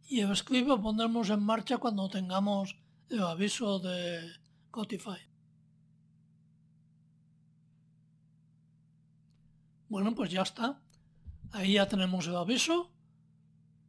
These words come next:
de que tenemos estas dos para modificar.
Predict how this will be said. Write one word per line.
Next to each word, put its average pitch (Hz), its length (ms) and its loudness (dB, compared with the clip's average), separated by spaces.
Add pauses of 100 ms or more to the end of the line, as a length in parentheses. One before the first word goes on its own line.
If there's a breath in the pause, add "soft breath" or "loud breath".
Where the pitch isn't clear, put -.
(2250)
de 226 140 -4
que 220 120 -2
tenemos 208 420 2
estas 190 360 -2
dos 247 240 2
para 185 320 -4
modificar. 175 800 -4